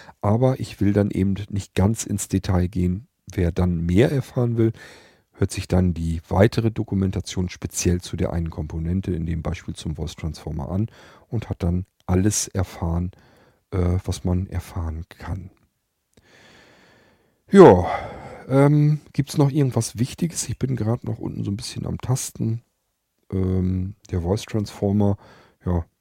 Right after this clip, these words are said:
äh, gibt's auch ab und zu scheinbar Interesse nach. Er ist geschraubt, man kann ihn aufschrauben, man kann ihn reinigen, man kann ihn reparieren. Das, ähm, ist nicht so das große Problem, aber der ist eigentlich sehr robust gebaut. Das ist,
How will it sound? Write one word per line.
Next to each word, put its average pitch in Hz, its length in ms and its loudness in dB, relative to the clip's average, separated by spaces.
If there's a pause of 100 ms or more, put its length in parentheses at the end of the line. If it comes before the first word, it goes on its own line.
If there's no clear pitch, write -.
(200)
äh, 87 380 0 (400)
gibt's - 240 -4
auch 120 180 6
ab 143 100 -4
und 110 140 -8
zu - 120 -10
scheinbar 117 420 -2
Interesse 110 440 -4
nach. 107 260 0 (440)
Er - 140 4
ist - 120 0
geschraubt, - 480 -2
man 95 80 0
kann 101 180 2
ihn 92 120 -2
aufschrauben, 104 640 -4
man 90 180 -4
kann - 200 -2
ihn 82 200 -6
reinigen, 92 580 0
man 85 140 -6
kann 87 260 -6
ihn 80 160 -6
reparieren. 87 720 -4 (640)
Das, - 460 -2
ähm, 90 580 0 (100)
ist - 180 -8
nicht 104 120 0
so 95 100 -2
das 87 180 -4
große 85 340 -8
Problem, 120 520 2 (120)
aber 90 420 0 (240)
der 98 60 0
ist 92 100 -2
eigentlich 104 300 0
sehr 92 200 2
robust 90 400 -6
gebaut. 98 380 -4
Das 101 160 -10
ist, - 460 -4